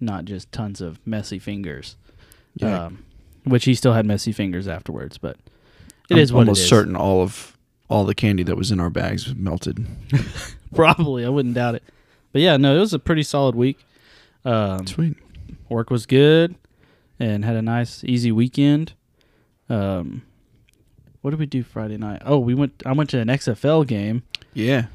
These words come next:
Speaker 1: That was
Speaker 2: You did.
Speaker 1: interesting. The rules are way different. Um, it's also when Taylor Swift was in town. So
Speaker 2: Yikes.
Speaker 1: hot ticket to get if you could get, make it out to the <laughs> X F L game. <laughs> Taylor Swift's playing a couple parking lots over, but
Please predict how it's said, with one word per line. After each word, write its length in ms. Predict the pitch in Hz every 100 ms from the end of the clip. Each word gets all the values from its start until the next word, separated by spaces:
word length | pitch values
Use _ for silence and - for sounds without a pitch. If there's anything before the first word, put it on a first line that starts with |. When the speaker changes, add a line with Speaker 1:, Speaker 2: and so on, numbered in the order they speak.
| - -
Speaker 1:
That 200 | 123 131
was 140 | 143 117
Speaker 2:
You 60 |
did. 40 | 110
Speaker 1:
interesting. 380 | 123 120 117 113
The 100 | 107
rules 500 | 113 120 117 117 110
are 140 | 104 - _ _
way 240 | 123 117 117
different. 640 | 117 113 127 131 - - -
Um, 480 | 123 107 98 90 87 - _ _ _ _ _ _ _ _ _ _ -
it's 100 | 127
also 240 | 120 -
when 120 | 113
Taylor 260 | 107 117 104
Swift 280 | - 123 117
was 140 | 101
in 140 | 101 98
town. 400 | 107 95 95 98
So 120 | -
Speaker 2:
Yikes. 340 | 87 85 - - - -
Speaker 1:
hot 280 | - 143 -
ticket 300 | 165 175 -
to 80 | 175
get 280 | 190 202 -
if 140 | 131
you 80 | 123
could 160 | 120
get, 120 | 131 135
make 220 | 147 151
it 60 |
out 200 | 147 151
to 100 | -
the 80 | 151
<laughs> 20 |
X 180 | 160 -
F 120 | 170 214
L 140 | 175
game. 300 | 143 135 143 - - - -
<laughs> 420 | - - 151 - -
Taylor 220 | 147 156
Swift's 260 | - 160 -
playing 400 | 160 151 156 143 _ _ _
a 40 |
couple 200 | - 147
parking 280 | 139 156 156
lots 260 | 156 160 170
over, 300 | 165 120 117
but 320 | 139 110 95